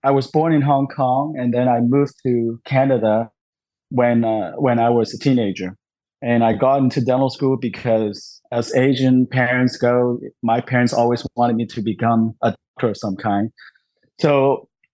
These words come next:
you know, one thing led to another. I discovered dentistry. I applied for dental school and went to Northwestern in, uh, in Chicago.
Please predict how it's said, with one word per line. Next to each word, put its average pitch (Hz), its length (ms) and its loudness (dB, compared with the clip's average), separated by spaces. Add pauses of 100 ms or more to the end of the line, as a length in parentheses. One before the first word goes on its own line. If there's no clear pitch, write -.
you 127 80 -2
know, 117 220 0
one 139 200 2
thing 139 220 2
led 139 180 2
to 139 80 0
another. 143 640 2
I 117 140 -2
discovered 139 540 -2
dentistry. 135 560 0
I 113 80 0
applied 135 400 0
for - 60 -6
dental 131 260 -2
school 131 180 -4
and 120 100 0
went 123 140 -2
to - 80 -6
Northwestern 147 800 0 (540)
in, 117 260 2
uh, 104 300 0 (440)
in 123 120 2
Chicago. 135 640 0